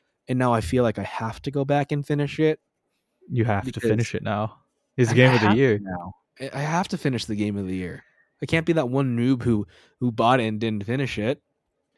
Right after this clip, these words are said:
Speaker 1: Yeah, so out, out of the categories which Overwatch was nominated, um, in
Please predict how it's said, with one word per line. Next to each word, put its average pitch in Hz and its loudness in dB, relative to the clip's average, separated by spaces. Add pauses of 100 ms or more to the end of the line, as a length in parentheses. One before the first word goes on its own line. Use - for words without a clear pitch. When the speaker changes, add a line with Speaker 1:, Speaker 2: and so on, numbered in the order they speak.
(140)
Speaker 1:
Yeah, 123 4
so 151 4
out, 156 6
out 160 6
of 180 4
the 170 8
categories 135 4
which 123 -2
Overwatch 117 0
was 127 2
nominated, 101 -2 (560)
um, 117 2 (920)
in 139 2